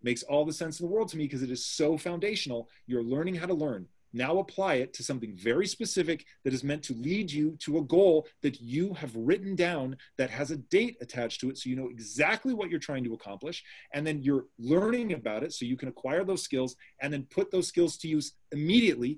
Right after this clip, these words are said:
If you learn something today, use it today. Now, I could, dude, this is a tirade. I could go on and on and on and, like, keep going down, and I always want people to press me on it because there,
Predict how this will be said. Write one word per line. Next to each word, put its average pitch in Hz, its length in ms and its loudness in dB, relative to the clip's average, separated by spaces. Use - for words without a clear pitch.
If 120 140 -2
you 156 80 8
learn 185 180 2
something 190 300 -2
today, 175 540 4
use 175 480 6
it 156 180 2
today. 147 540 2
Now, 107 320 -8
I 110 80 -4
could, 107 200 -4
dude, 143 400 0
this 139 220 -2
is 156 80 -2
a 156 60 0
tirade. 143 440 0
I 127 100 -2
could 123 140 -4
go 123 220 0
on 143 180 -4
and 139 80 -6
on 135 120 -4
and 127 100 -4
on 180 200 -4
and, 147 100 0
like, 139 200 2
keep 185 260 -4
going 165 240 6
down, 156 280 2
and 139 100 -2
I 139 80 2
always 185 200 4
want 175 200 0
people 170 180 0
to 127 80 0
press - 460 -2
me 185 100 0
on 214 160 -2
it 247 100 -4
because 175 380 4
there, 170 300 4